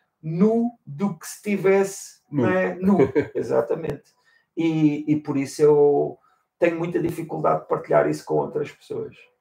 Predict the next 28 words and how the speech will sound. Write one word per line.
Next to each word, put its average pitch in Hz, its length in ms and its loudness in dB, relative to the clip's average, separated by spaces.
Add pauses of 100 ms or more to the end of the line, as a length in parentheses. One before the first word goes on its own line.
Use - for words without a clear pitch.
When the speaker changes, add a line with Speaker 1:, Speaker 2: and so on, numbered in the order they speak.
Speaker 2:
Sim, - 320 0 (120)
pronto, 120 280 2
eu 87 60 -6
não 95 120 -2
estou 107 180 -2
a - 40 -8
dizer 120 280 -2
que - 80 -20
te 95 80 -18
vi 139 160 -6
nu 151 280 4 (200)
a 180 140 2
escrever, 135 640 6
Speaker 1:
<laughs> - 20 -2
Speaker 2:
senão 110 300 8
de 104 140 -2
Speaker 1:
Sim, 131 140 0
Speaker 2:
saberia 131 300 8
o - 40 12
Speaker 1:
sim, - 60 8
Speaker 2:
tamanho 123 220 6
Speaker 1:
sim, 117 60 4
Speaker 2:
da 120 80 2
Speaker 1:
sim, 156 120 2
Speaker 2:
cadeira. 117 180 4
Speaker 1:
sim. 135 220 -2 (400)
Speaker 2:
Mas, 120 720 8
hum, 127 480 -2